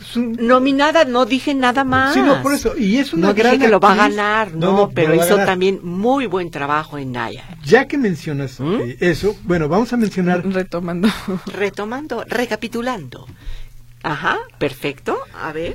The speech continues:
Speaker 1: Tenemos en las actrices en principales a Lily Gladstone, que es Los Asesinos de la Luna, y es la que tiene una oportunidad muy grande de ganar.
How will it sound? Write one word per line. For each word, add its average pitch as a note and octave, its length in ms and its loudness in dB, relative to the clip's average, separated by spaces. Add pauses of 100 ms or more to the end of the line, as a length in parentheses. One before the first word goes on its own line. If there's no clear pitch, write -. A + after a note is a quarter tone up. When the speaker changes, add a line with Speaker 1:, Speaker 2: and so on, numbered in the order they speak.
Speaker 1:
Tenemos G#3+ 440 4
en F#3 120 0
las E3 200 -2
actrices A3+ 640 -2
en D3+ 680 -2 (160)
principales F#3+ 760 2 (240)
a D3 60 -4
Lily A#3 280 4
Gladstone, F#3 680 2 (120)
que D3 200 0
es D3+ 160 -8 (200)
Los C#3 160 -8
Asesinos E3 480 -2
de G3 60 0
la F#3 120 0
Luna, F3+ 360 -2 (240)
y E3 80 -2
es G3+ 80 4
la A3+ 100 0
que F#3+ 140 -6
tiene G#3+ 600 2 (560)
una G#3+ 180 4
oportunidad F3+ 540 2
muy G3 180 2
grande F#3+ 440 2
de F3+ 120 0
ganar. D#3 320 -4